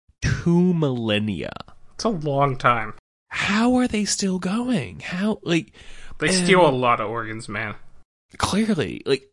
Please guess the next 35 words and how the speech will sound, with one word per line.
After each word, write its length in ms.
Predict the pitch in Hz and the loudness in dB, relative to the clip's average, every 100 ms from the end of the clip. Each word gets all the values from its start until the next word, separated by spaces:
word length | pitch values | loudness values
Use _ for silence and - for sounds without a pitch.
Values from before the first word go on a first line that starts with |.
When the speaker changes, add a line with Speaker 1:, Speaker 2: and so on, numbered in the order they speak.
| - | 2
Speaker 1:
are, 240 | 165 170 - | 2 2 0
like, 180 | 151 _ - | -6 _ 2
are 440 | 196 220 220 185 _ - | 4 6 4 2 _ -4
the, 160 | 156 | -4
the 180 | - 160 | 0 0
two 240 | - 214 196 | 0 -2 0
Vidians 520 | 185 175 160 147 - | 0 2 0 -2 -4
that 120 | - | -2
we 140 | 131 | 0
meet, 440 | 123 139 143 - _ - | -2 -2 -4 -6 _ -2
are 200 | 135 127 | 2 2
they, 680 | 117 135 147 156 156 160 151 _ _ _ _ - _ _ _ - | 4 4 4 4 2 -2 -6 _ _ _ _ -20 _ _ _ -10
how 320 | - - 160 | -6 2 4
old 280 | 160 208 285 | 6 6 6
are 80 | 151 | 2
they? 260 | 101 64 - - | 0 -6 -10 -12
How 300 | - 131 110 | 0 2 2
long 240 | 104 131 | 0 0
have 180 | 180 170 | -2 -2
they 180 | 214 226 | -2 0
been 140 | 135 | -2
going? 480 | 107 71 55 50 - - - - | -2 -6 -6 -14 -18 -20 -20 -14
'Cause 200 | - 151 | 0 2
the 100 | 160 | 2
one 340 | 139 214 277 185 | 2 2 4 4
guy, 600 | 110 87 85 95 160 - _ _ _ _ - | 4 2 -4 -4 -6 -8 _ _ _ _ -2
he's 280 | 156 185 | 2 2
saying, 720 | - 185 165 151 143 143 143 - _ _ _ - | 4 4 4 4 2 0 -4 -8 _ _ _ -4
like, 140 | 117 _ - - | -4 _ -12 -4
it, 280 | 127 - | -4 -2
it, 160 | 123 123 | -2 2
there's 200 | 131 127 | 2 0
Dareth 720 | - 156 160 170 165 - - - | 4 6 6 4 2 -2 -16 -2
and, 400 | 123 123 117 110 - | 2 2 0 -2 -4
like, 160 | 117 | -6